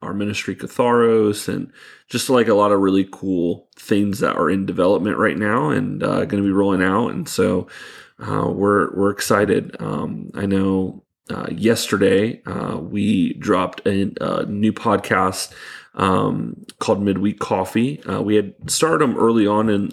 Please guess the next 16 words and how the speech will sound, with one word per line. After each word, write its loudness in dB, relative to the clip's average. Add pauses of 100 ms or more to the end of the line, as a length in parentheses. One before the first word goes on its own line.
in -2
our 0
podcast 0
journey, -2
and -2
then -2
we -4
kinda -8
stopped -4 (520)
just -4
because -2
we -6
got -2
a -8
little 0
overambitious. -2